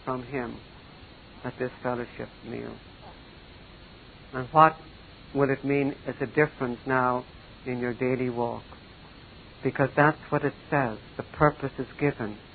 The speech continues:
that we would proclaim his death until he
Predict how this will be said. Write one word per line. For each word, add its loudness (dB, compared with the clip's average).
that 2
we 6
would 6
proclaim 2
his 2
death 0
until -8
he -6